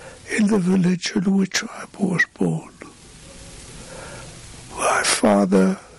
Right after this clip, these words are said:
was the elected mayor of the village in the, <coughs> excuse me,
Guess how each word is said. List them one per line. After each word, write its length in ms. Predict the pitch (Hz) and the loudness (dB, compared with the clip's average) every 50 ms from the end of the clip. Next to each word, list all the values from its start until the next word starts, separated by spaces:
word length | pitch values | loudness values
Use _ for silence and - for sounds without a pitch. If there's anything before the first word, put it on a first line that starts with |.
| - - - - - - - - - - - - - - - - - - - - - - - | -20 -20 -20 -20 -20 -20 -20 -18 -16 -16 -16 -16 -16 -18 -18 -18 -18 -18 -18 -18 -18 -14 -6
was 320 | - - - 226 202 196 - | -2 2 4 4 4 2 2
the 280 | - 226 208 196 202 | 4 6 6 8 8
elected 600 | 196 185 175 190 196 - - - - - - 190 - - - - - - - - - - - - - - | 8 6 6 6 4 2 0 -4 -4 -2 -2 -2 -2 -4 -12 -14 -14 -14 -16 -16 -16 -16 -16 -16 -4 2
mayor 460 | 254 240 208 196 202 202 202 190 196 - - - - - - - - - | 2 4 4 4 4 4 2 2 0 -4 -8 -14 -16 -18 -16 -14 -10 -8
of 180 | - - - - | -4 -2 0 2
the 120 | 208 185 | 2 2
village 640 | 165 165 202 214 190 185 190 196 - - - - - - - - - - - - - - - - - - - - - - - - - - - - - - - - - - | 2 2 2 2 2 2 2 0 -2 -4 -4 -4 -6 -8 -16 -20 -20 -18 -16 -14 -14 -14 -14 -16 -16 -14 -14 -14 -16 -16 -16 -16 -16 -16 -16 -16 -16 -18 -16 -14 -10 -6
in 400 | - - - - - - 240 214 | -4 -2 -2 0 0 2 2 4
the, 260 | 240 202 214 - - _ _ - - - - - | 4 2 2 0 -6 _ _ -20 -20 -10 0 4
<coughs> 420 | - 190 165 - - - - - | 6 6 6 6 4 2 0 2
excuse 560 | - - - - - - - 196 185 170 170 - | 2 0 0 -2 -6 0 2 4 4 4 2 -2
me, 80 | - | -8